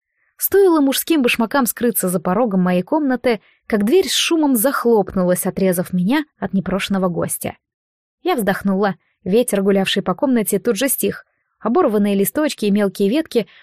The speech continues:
упали на потемневшие от времени деревянные доски. «Сон отменяется?» —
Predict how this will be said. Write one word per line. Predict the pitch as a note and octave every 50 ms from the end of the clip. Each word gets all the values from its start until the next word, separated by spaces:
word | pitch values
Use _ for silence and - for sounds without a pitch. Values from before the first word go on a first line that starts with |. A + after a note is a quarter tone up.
| - -
упали | - G#3+ F3+ - F3 G3+ A3+ C4+ C#4+ D4
на | C4 C4 B3 A#3 A3
потемневшие | - G3+ F#3+ - A3 B3+ D#4+ F4+ - - - B3+
от | A#3 -
времени | F#3 G3 A3+ A#3 A#3 A3+ A3 A3+
деревянные | G#3+ F#3 G#3 G3 G3+ F#3 G3+ G3 G3 G3 G3+ G3+
доски. | G3+ F#3 F3 E3 F3 - - - - - - - _ _ _ _ _ _ _ _ _ _ _ _ _ _ _ _ _ _ _ _ _ _ _
«Сон | - - - - E4+ D#4+ C#4+ A#3+
отменяется?» — | A3+ - - B3 B3 B3+ E4 G4 G4 D#4 B3+ - - G#3+ F#3+